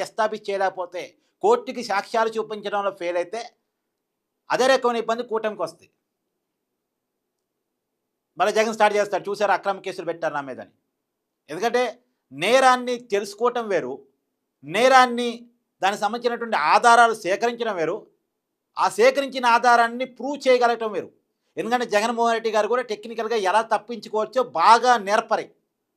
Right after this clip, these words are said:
కేసు నుంచి ఎలా తప్పించుకోవచ్చు, అసలు నేరం చేసేటప్పుడే ఈ నేరాన్ని ప్రభుత్వం మారితే ఏ రకంగా ఎంక్వైరీ చేస్తారు,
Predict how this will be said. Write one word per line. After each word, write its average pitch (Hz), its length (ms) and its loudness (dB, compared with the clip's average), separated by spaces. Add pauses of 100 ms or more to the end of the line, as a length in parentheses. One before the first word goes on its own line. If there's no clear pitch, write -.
(600)
కేసు 214 260 -2
నుంచి 220 200 -4
ఎలా 202 100 4
తప్పించుకోవచ్చు, 190 880 -6 (800)
అసలు 233 220 6 (360)
నేరం 202 320 2 (100)
చేసేటప్పుడే 214 600 0 (580)
ఈ 180 140 -2
నేరాన్ని 240 440 4
ప్రభుత్వం 233 440 -2
మారితే 214 380 0
ఏ 196 160 0
రకంగా 208 340 -4
ఎంక్వైరీ 196 360 -8
చేస్తారు, 180 420 -4